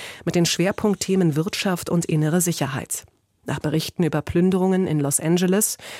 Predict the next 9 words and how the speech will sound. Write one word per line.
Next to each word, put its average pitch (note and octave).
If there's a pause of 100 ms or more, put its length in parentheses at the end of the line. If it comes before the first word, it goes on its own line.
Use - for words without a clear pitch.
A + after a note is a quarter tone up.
(120)
werden F#3
für F#3+
einige G#3
Regionen E3+
Ausgangssperren D3+
vorbereitet. - (540)
Die -
weltweite D3
Erderwärmung F3